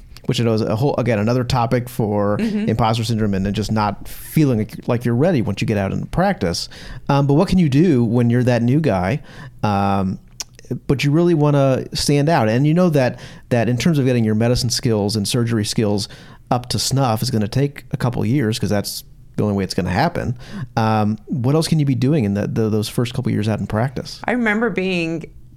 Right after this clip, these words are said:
Speaker 2: at my internship at Animal Medical Center, and you're seeing these cases. We called it on the double, like, the emergency cases. And I just was like,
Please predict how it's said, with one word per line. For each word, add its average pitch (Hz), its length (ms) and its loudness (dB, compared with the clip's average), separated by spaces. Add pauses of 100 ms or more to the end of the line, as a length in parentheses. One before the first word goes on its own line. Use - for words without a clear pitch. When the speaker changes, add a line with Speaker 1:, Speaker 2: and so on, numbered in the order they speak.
Speaker 2:
at 156 160 -2
my 165 140 -2
internship 165 520 -4
at 156 100 -2
Animal 151 300 -2
Medical 151 360 -4
Center, 151 320 -4
and 143 120 -4
you're 147 80 -4
seeing 156 340 -4
these 156 180 -6
cases. 147 520 -8
We 147 100 -8
called 147 240 -4
it 143 80 -4
on 143 160 -4
the 147 60 -2
double, 143 400 -4
like, 139 240 -8
the 160 80 -4
emergency 151 540 -6
cases. 143 440 -6
And 98 100 -6
I 165 100 -4
just 185 400 -6
was 160 160 -6
like, 151 200 -8